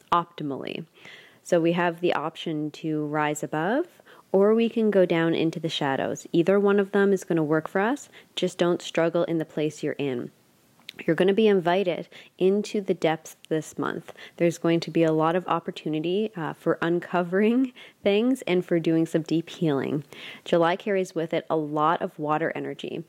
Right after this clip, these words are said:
and this can be really beneficial for some, but for others, and again, just pay attention to what resonates for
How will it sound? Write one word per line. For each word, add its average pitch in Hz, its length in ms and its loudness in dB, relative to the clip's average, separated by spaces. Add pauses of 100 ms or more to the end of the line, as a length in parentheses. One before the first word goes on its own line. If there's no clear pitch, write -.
(400)
and 170 260 2
this 208 140 2
can 254 140 0
be 247 120 2
really 208 240 6
beneficial 175 720 0
for - 220 -4
some, 165 460 -4 (520)
but - 200 0
for - 300 2
others, 202 460 -2
and 202 120 -4
again, 196 260 0
just 190 160 -8
pay 226 180 -4
attention 220 440 -2
to 202 140 -2
what 165 280 0
resonates 175 640 -2
for - 200 -2